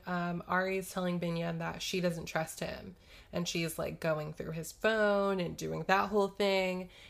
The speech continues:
And listen, if you have to do that, you need to be done. Like, you don't need to be in that relationship. Like, that is ridiculous. I have never gone through a phone, but I'm telling you, if I ever get the urge to do that,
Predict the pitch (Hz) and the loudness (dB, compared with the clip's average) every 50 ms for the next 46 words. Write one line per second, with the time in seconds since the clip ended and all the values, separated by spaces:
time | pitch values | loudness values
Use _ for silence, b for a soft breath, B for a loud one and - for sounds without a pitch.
0 | B B - 202 202 196 185 175 175 175 - 156 156 156 - - - b b b | B B 0 0 2 2 2 0 0 -2 -2 -4 -4 -4 -4 -6 -8 b b b
1 | b b b b b b - - - - - - - - - 208 202 - 185 202 | b b b b b b -20 -20 -20 -20 -20 -20 -8 -4 -2 -2 -2 -2 -2 -2
2 | 214 214 214 294 302 302 - - 311 285 240 190 170 170 165 165 175 175 180 185 | -2 -2 -2 -2 -2 -2 -2 -2 -2 0 0 2 2 0 0 0 0 0 0 0
3 | 190 202 214 220 - - - 175 165 170 185 185 185 190 185 185 175 - 180 170 | -2 -2 -4 -4 -6 -8 -10 -10 -6 -4 -2 0 0 0 0 -2 -2 -4 -4 -4
4 | 160 156 - - - - - - - 190 - - - - - 190 180 175 190 196 | -4 -4 -6 -8 -8 -8 -10 -12 -12 -14 -16 -18 -8 -4 -4 -4 -2 0 2 4
5 | 208 226 233 254 247 208 202 196 190 190 185 180 - 180 175 175 175 170 170 170 | 4 4 4 2 0 0 0 0 0 0 -2 -4 -4 -4 -2 -2 -2 -2 -2 -2
6 | 160 - - 165 165 160 156 - 165 - - - 170 - - - - - 175 175 | -2 -2 0 0 0 0 -2 -4 -4 -6 -6 -6 -6 -6 -6 -6 -6 -4 -4 -2
7 | 175 175 185 185 202 220 240 240 233 208 202 185 185 185 185 170 170 160 - - | 0 2 4 4 4 4 4 0 0 -2 -4 -4 -2 -2 0 0 -2 -2 -2 -2
8 | - - 90 98 - - - - - - B B B B B B B B B B | -4 -4 -4 -6 -8 -8 -8 -10 -10 -12 B B B B B B B B B B
9 | B - 196 220 254 269 277 240 214 208 202 208 214 240 233 214 190 185 180 180 | B -4 -2 0 0 0 0 2 4 6 6 6 6 2 0 0 2 2 2 2
10 | 185 190 180 185 180 185 180 175 - - 170 165 165 165 165 175 185 190 196 214 | 0 -2 -2 -4 -2 -2 -2 -2 -4 -4 -4 -2 -2 0 0 0 0 -2 -4 -6
11 | 214 B B B B B - - 185 180 180 185 190 185 - 190 180 185 190 196 | -8 B B B B B -4 -2 0 0 0 0 -2 -4 -2 -2 -2 -2 -2 -2
12 | 196 196 202 202 190 - 175 190 180 180 175 180 180 190 202 220 214 220 202 175 | -2 0 0 0 -2 0 0 0 0 0 0 0 0 0 0 0 -2 -2 -2 -2
13 | 165 175 175 175 180 185 196 196 - - - - 185 175 165 170 180 175 175 202 | 0 0 0 0 0 0 -2 -2 -4 -6 -4 -4 -4 -2 0 0 0 0 0 2
14 | 214 214 214 220 226 233 247 254 - - | 2 4 4 2 2 0 0 -2 -4 -6